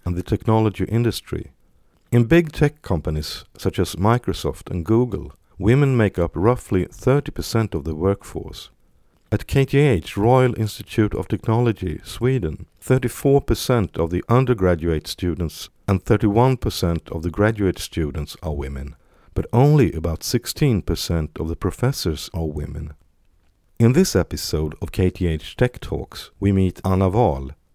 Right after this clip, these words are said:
Vice Rector at K T H, with responsibility for gender equality, and Sofia Wahlne, Head of Labor Affairs at the Swedish transport company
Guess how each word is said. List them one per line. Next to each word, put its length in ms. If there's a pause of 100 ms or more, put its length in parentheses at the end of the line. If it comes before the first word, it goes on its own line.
Vice 440
Rector 340
at 140
K 160
T 160
H, 480 (260)
with 180
responsibility 960
for 160
gender 420
equality, 680 (420)
and 100
Sofia 440
Wahlne, 600 (260)
Head 260
of 120
Labor 420
Affairs 680 (160)
at 80
the 80
Swedish 500
transport 500
company 520